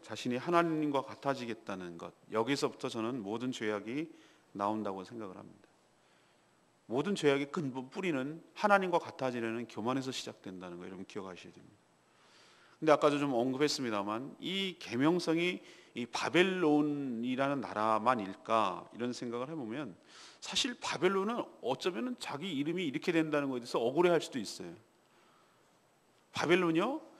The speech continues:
그렇게 오랫동안 대제국을 이루고 오랫동안 유지한 나라도 아니었어요. 로마는 천년 제국에서, 천년 제국, 그 정도쯤 돼야 대제국이고 뭐 바벨론이고 이렇게 말할 수가 있지만 바벨론은 억울해요. 백 년도 못 갔어요.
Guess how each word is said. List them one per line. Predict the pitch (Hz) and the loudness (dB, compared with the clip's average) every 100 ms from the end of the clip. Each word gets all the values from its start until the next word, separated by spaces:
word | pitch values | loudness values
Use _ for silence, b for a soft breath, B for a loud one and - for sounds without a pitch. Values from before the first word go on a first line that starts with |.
| - | -8
그렇게 | - 190 262 | -6 -2 2
오랫동안 | 202 110 170 220 233 220 214 | 2 6 6 6 2 0 2
대제국을 | 156 160 185 175 175 170 | 4 6 6 2 2 2
이루고 | 131 139 139 | 2 2 2
오랫동안 | 135 208 196 160 | 4 4 2 0
유지한 | 120 143 175 170 | 0 2 4 6
나라도 | 143 135 165 | 4 6 4
아니었어요. | 110 104 - - - - b b b b - | 2 -2 -6 -10 -16 -20 b b b b 0
로마는 | 139 190 214 220 | 4 6 6 4
천년 | - - 381 370 | 0 0 2 2
제국에서, | 330 151 139 123 98 | 2 0 -2 -4 -8
천년 | - 135 127 240 | -4 0 0 0
제국, | 113 95 | -4 -6
그 | 143 | 2
정도쯤 | 185 254 320 285 320 | 4 4 0 0 2
돼야 | 131 151 170 | 4 4 4
대제국이고 | - 151 139 139 139 135 127 147 143 B B | 4 4 4 0 -4 -6 0 2 2 B B
뭐 | - 123 | -4 -2
바벨론이고 | - 120 147 151 143 139 | 2 4 6 6 4 2
이렇게 | 123 135 | 0 0
말할 | 107 123 127 | 2 2 2
수가 | 135 107 | -2 -4
있지만 | 123 175 117 B B | -2 -2 -2 B B
바벨론은 | - 165 202 262 269 | 6 8 10 8 6
억울해요. | 139 175 196 110 78 - - - | 4 4 4 2 -2 -12 -20 -2
백 | 160 | 2
년도 | 202 240 247 | 4 4 2
못 | 214 | 4
갔어요. | 226 226 190 92 | 2 2 -6 -6